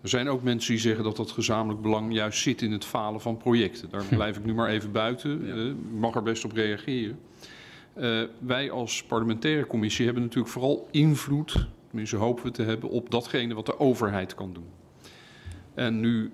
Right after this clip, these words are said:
Speaker 1: toch even terug naar die vergelijking van die vos en die kippen. Die kunnen allebei, eh, goed elkaar leren en heel goed begrijpen wat hun wederzijdse doelstellingen zijn.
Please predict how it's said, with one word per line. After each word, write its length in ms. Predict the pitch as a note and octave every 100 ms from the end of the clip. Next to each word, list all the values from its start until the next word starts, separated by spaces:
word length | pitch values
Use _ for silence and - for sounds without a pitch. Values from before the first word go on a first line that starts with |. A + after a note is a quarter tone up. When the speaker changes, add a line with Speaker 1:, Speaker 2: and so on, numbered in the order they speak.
| -
Speaker 1:
toch 200 | C#3 B2
even 220 | A#2+ A2
terug 220 | - A#2
naar 120 | A2+
die 100 | G#2+
vergelijking 560 | G#2 A2+ A2+ A2 G#2 A2
van 100 | A2
die 160 | G#2+ G2+
vos 300 | A#2+ A#2+ -
en 100 | G#2+
die 100 | G2+
kippen. 480 | - D3 A#2 C#3
Die 100 | B2+
kunnen 240 | A2 A2+ G#2+
allebei, 560 | A2 A2 G#2+ G#2+ G#2
eh, 360 | - A2 G#2+ G2+
goed 260 | - E3 -
elkaar 360 | A#2+ B2 A2
leren 460 | G#2+ A2+ C3+ C#3+ D3
en 160 | C3 G#2+
heel 220 | C#3 G#3
goed 240 | - D3
begrijpen 480 | B2+ B2+ C#3 C#3 B2+
wat 160 | A#2 -
hun 180 | A#2
wederzijdse 640 | A#2 A#2+ A2+ A2+ G#2+ - G2+
doelstellingen 580 | A#2 B2+ - C#3 C#3
zijn. 320 | C#3+ C3+ C3+